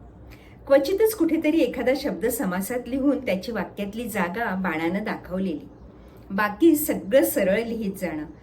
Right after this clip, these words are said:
जणू सगळ्याच्या सगळा मजकूर आधीच मनाशी पक्का केलेला किंवा कच्चं हस्तलिखित समोर ठेवून नंतर पक्की प्रत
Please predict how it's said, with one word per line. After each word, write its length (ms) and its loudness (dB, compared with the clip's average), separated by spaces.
जणू 360 4
सगळ्याच्या 520 0
सगळा 380 -2
मजकूर 520 -4
आधीच 440 0
मनाशी 420 2
पक्का 360 -6
केलेला 500 0
किंवा 500 -2
कच्चं 360 2
हस्तलिखित 680 0
समोर 380 0
ठेवून 400 0
नंतर 560 0
पक्की 480 -4
प्रत 420 -2